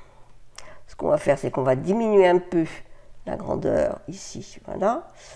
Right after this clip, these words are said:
Et on amène notre personnage ici. On rogne. On fait clic droit et on va avoir terminé avec notre dernière image. On rogne.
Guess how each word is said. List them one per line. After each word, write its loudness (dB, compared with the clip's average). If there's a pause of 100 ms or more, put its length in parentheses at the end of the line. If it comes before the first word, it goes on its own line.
(460)
Et 0
on 6
amène 4
notre 0 (540)
personnage -6
ici. 0 (2750)
On 6
rogne. 4 (520)
On 8
fait 0
clic 0
droit 2
et 2
on -2
va 0
avoir -2
terminé 2
avec 0
notre 2 (580)
dernière 2
image. 4 (1400)
On -4
rogne. 6